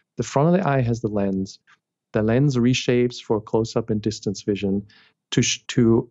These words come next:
focus the light in the back of your eyeball where the retina is that receives that visual signal and then sends it on to the brain. To,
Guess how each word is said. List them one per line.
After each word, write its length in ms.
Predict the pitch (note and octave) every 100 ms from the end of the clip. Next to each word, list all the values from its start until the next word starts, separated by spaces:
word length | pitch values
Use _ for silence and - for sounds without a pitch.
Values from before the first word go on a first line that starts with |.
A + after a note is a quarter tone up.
| _
focus 520 | _ C3+ C#3+ C#3+ -
the 120 | C3
light 300 | A2+ G#2+ G#2+ - _ _ _
in 160 | B2+ G#2+
the 80 | -
back 360 | - C3+ D#3
of 100 | B2+
your 120 | A#2+
eyeball 380 | G2+ G#2 G2+ G2+
where 140 | G2+ G#2
the 100 | G2+
retina 380 | G#2+ A#2 A2
is 420 | A2 G#2+ F#2 - - _ _
that 160 | A2+ - -
receives 680 | A2 G#2+ - B2+ A#2+ A#2 A#2+
that 260 | G#2+ G2 - _ _
visual 420 | A2 A2+ A2+ G#2
signal 500 | - A2 G2+ G2+ G2+
and 120 | G2 G2
then 80 |
sends 300 | G2 G#2 G2
it 80 | G2
on 160 | F2+ F2+
to 100 | F#2
the 80 | F2+
brain. 240 | - C2+ _ _ - - - - _ - _ _ _
To, 580 | - D3 C#3 C3+ B2+